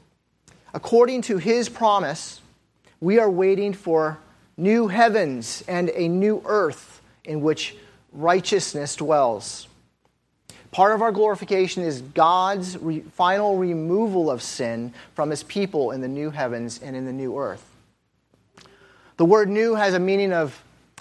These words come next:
superior or improved in such that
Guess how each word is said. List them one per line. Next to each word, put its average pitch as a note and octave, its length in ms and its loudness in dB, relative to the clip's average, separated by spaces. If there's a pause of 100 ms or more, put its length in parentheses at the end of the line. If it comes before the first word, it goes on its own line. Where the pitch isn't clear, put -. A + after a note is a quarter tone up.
(180)
superior A#3+ 920 2
or F3+ 260 0
improved E3 800 -2 (440)
in D3+ 120 -6
such E3+ 360 0
that D#3+ 320 0